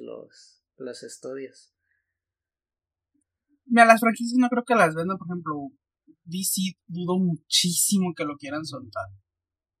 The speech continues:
Speaker 2: Pero sí los veo como de, "Te lo presto por tanto". <laughs>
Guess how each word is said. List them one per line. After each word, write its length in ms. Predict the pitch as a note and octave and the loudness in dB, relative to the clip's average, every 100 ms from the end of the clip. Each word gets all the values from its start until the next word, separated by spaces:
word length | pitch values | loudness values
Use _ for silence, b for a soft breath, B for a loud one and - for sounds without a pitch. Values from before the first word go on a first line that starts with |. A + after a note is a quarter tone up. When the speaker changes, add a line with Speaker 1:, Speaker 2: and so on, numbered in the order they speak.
| _ | _
Speaker 2:
Pero 240 | G3 F#3 | 6 6
sí 160 | F3 F#3+ | 4 0
los 160 | F#3+ F3+ | 0 2
veo 140 | F3+ | -2
como 220 | F#3+ F3 | 0 0
de, 100 | D3+ C3 | 0 0
"Te 140 | D#3 | 0
lo 240 | D3 C#3 B2 | 0 -2 -4
presto 540 | E3+ E3+ E3+ - G#3 - _ | 0 0 0 0 0 0 _
por 200 | D#3 C#3+ | -8 -6
tanto". 280 | A#2+ D#3 D#3 | -2 -4 -2
<laughs> 680 | - - - - - _ | -6 -6 -12 -14 -16 _